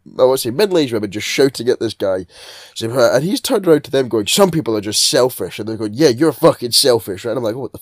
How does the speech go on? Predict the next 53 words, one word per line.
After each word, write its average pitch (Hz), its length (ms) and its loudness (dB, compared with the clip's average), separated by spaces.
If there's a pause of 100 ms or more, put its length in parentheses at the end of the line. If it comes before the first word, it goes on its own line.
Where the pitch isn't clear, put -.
fuck 123 220 0
is 107 80 -12
going 110 200 -6
on?" 117 160 -2 (720)
So 123 160 -2
there's 110 140 -2
two 233 140 -2
people, 160 520 -2
um, 117 460 6
I've 151 140 4
got 180 160 4
the, 117 380 2
the 104 240 -10 (120)
cashier, 95 520 -8
and 98 200 -10
she - 160 -10
said, 95 260 -8
"Yeah, 90 200 -4 (100)
the, 95 420 -8
these 127 220 -10
two 147 120 -10
customers 123 340 -8
are 101 80 -12
saying 95 120 -10
he's 87 120 -14
jumped 95 200 -10
in 90 60 -18
front 90 120 -14
of 82 80 -14
the - 60 -20
queue, 85 240 -10 (180)
um, 90 540 -8
when 101 180 -8
we 92 80 -8
opened 90 300 -8
another 87 240 -10
till." 80 340 -14
I - 60 -20
went, 82 160 -18
"Okay." 78 360 -12 (380)
So - 140 -18
I 107 40 -8
spoke 156 260 -6
to 143 80 -10
one 107 120 -4
of 107 60 -6
them, 104 220 -6
spoke 104 200 -10
to 95 60 -16
the 90 80 -8
other, 85 180 -6
and, 95 300 -10
and 113 160 -4